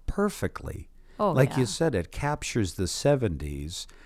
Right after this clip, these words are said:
Speaker 1: and it just lends right to that, the costumes, like you
Speaker 2: Yep.
Speaker 1: said,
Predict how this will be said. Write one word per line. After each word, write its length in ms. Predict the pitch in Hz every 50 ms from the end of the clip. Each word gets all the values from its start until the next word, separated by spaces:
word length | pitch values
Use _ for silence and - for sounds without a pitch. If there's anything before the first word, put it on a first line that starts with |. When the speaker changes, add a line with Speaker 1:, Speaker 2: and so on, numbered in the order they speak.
| - - -
Speaker 1:
and 160 | - 117 113 104
it 120 | 101 98
just 280 | 110 127 139 120 95 95
lends 560 | 101 98 104 123 143 139 123 101 87 82 -
right 240 | 101 110 113 113 -
to 180 | - 110 110 110
that, 320 | 104 107 98 92 82 -
the 100 | - 101
costumes, 1160 | 90 - - - - 101 95 95 92 - - - 95 90 90 92 92 95 95 92 90 - - -
like 200 | 92 92 95 92 90
you 60 | 90
Speaker 2:
Yep. 60 | 92 92
Speaker 1:
said, 520 | - - - 95 90 90 92 87 82 80